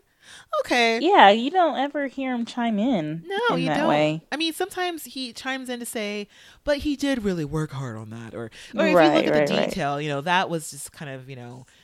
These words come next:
Speaker 1: there, there's a lot of time spent with that and blah, blah. Like, he does his thing where he defends the designer's process, which I really appreciate. But for this one, he was
Speaker 2: Mm-hmm.
Speaker 1: just like, "Hmm, you guys hate it? I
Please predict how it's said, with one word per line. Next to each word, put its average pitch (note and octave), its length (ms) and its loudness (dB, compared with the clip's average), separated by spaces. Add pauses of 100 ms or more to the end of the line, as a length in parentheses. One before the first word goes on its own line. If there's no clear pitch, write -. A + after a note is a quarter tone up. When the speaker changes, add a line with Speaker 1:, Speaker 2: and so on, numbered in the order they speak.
(160)
Speaker 1:
there, A3 200 0
there's A#3 180 0
a G3 40 -2
lot E3+ 160 0
of C#3 80 -4
time D3 420 -4
spent - 320 -12
with C#3 200 -10
that C3 320 -4
and B2+ 100 -12
blah, B2+ 160 -10
blah. - 200 -12
Like, C3 120 -6
he A#3+ 120 -6
does B3 300 -2
his F#3+ 280 -4 (120)
thing E3 300 -6
where D3+ 120 -6
he E3 120 -10
defends C3+ 480 -12
the C#3 60 -14
designer's C3 520 -12
process, D#3+ 460 -6
which D3+ 120 -10
I C#3+ 60 -8
really C#3 320 -12
appreciate. F#3+ 500 -10 (500)
But G3+ 120 -4
for G3+ 60 -2
this B3+ 180 2
one, G#3 180 2
he D#3+ 60 0
was D#3 80 0
Speaker 2:
Mm-hmm. - 20 -2
Speaker 1:
just E3 100 -4
like, A3 160 -2 (220)
"Hmm, D#4+ 240 -8 (680)
you B3+ 140 -10
guys C4+ 120 -4
hate B3 180 -2
it? F4 180 -6 (560)
I A4 100 -4